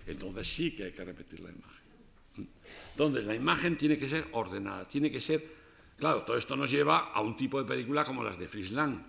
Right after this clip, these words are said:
un, un, o las de Hitchcock, películas muy construidas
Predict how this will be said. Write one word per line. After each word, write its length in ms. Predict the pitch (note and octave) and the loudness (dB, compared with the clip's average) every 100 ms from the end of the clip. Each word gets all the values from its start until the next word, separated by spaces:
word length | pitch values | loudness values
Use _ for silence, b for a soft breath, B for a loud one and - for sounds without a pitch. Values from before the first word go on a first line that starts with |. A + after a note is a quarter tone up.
| B B F#2+ | B B -12
un, 160 | G2+ - | -10 -2
un, 240 | B2 - - - | -2 -2 -8 -2
o 140 | G#2 | 0
las 200 | F2+ D#2 | 0 -4
de 60 | - | -8
Hitchcock, 460 | - E3 - D#2 - b b b b - | 2 2 2 -4 -12 b b b b -10
películas 380 | F#2 A2+ C3+ A#2 | -6 -2 0 2
muy 720 | C#3 F#3+ C4 A3 - - - | 6 10 10 10 6 -4 -10
construidas 840 | B2+ B2 - G#2 F#2 F2 E2 - | -4 -4 -4 -6 -6 -8 -12 -16